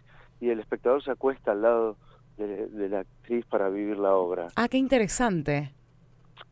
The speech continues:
Speaker 1: Así es.
Speaker 2: Eh, digamos, eh, entre todos los que van, van dando la posibilidad que, de que vayan así como por turnos.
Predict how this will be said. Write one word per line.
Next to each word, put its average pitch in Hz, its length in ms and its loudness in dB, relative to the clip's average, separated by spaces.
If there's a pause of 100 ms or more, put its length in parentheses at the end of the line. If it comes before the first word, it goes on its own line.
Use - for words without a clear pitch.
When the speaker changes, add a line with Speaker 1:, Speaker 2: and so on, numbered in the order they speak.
(220)
Speaker 1:
Así - 300 -6
es. 92 160 2 (380)
Speaker 2:
Eh, 185 200 0
digamos, 180 380 4
eh, 139 280 -2
entre 156 200 -2
todos 214 220 2
los 196 140 2
que 175 120 2
van, 202 320 2
van 175 160 2
dando 190 180 0
la 170 120 2
posibilidad 160 500 2
que, 147 160 0
de 135 160 -2
que 143 80 0
vayan 170 240 -2
así 143 160 -2
como 160 220 0
por 131 160 0
turnos. 233 640 -2